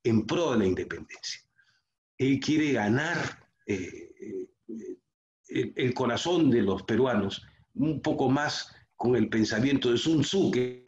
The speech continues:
a unos, pero digamos que sería esa línea, ¿no?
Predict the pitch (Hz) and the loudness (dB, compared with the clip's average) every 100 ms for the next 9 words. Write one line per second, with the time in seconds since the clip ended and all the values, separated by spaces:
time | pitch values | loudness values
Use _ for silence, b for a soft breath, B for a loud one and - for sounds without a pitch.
0 | 117 135 160 127 104 120 98 - - - | 0 2 4 2 -2 -2 -4 -8 -20 -20
1 | - 104 98 - _ 123 127 131 123 110 | -6 -2 -2 -4 _ -2 0 0 0 0
2 | 110 143 117 127 160 95 98 143 | 2 0 0 0 2 2 2 0